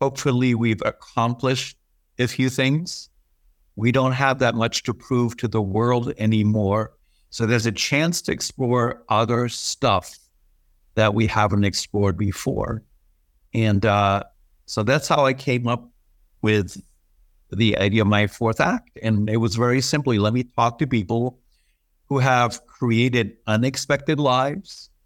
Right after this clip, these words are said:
Most of my cli-, my, my guests are very successful, but at some point their life took a turn, uh,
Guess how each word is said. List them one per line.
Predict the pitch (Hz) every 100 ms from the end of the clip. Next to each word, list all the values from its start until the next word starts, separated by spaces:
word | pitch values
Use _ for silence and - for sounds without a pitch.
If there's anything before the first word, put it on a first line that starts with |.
| -
Most | 110 120 -
of | 120
my | 113
cli-, | 113 110 110
my, | 113 -
my | 104 104
guests | 98 110 -
are | 110
very | 101 104
successful, | 101 101 - 101 - 135 147 - _ _ _
but | 117
at | 117
some | - - 160
point | 165 170 143
their | 107
life | 101 101 139 -
took | 170 170
a | 143 -
turn, | - 139 101 101 - _ _ _ _ _ _ _ _ _
uh, | 117 113